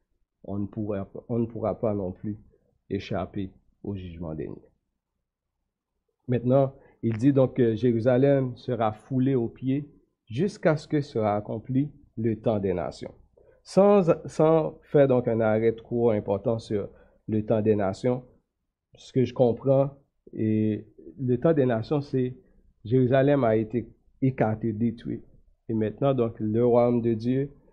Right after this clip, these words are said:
est à, l'évangile est prêché depuis ce temps-là à tout le monde depuis près de mille ans. Et toutes les nations pourront donc accepter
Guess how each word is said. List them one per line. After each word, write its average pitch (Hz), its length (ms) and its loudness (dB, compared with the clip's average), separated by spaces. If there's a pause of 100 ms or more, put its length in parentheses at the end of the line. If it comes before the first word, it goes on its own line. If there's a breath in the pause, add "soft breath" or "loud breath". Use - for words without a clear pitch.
(300 soft breath)
est 110 200 0
à, 104 200 2
l'évangile 120 640 0
est 110 80 0
prêché 123 540 -6
depuis 117 320 -6
ce - 120 -10
temps-là 113 460 -2 (120)
à 139 140 0
tout 170 200 0
le 147 60 6
monde 117 300 0
depuis 117 260 -6
près 117 240 -2
de 113 120 -2
mille 107 260 -2
ans. - 100 -14 (440 soft breath)
Et 123 340 2 (500)
toutes 226 260 -2
les 139 120 4
nations 113 440 -2 (260)
pourront 127 320 0
donc 113 200 -2
accepter 123 680 -4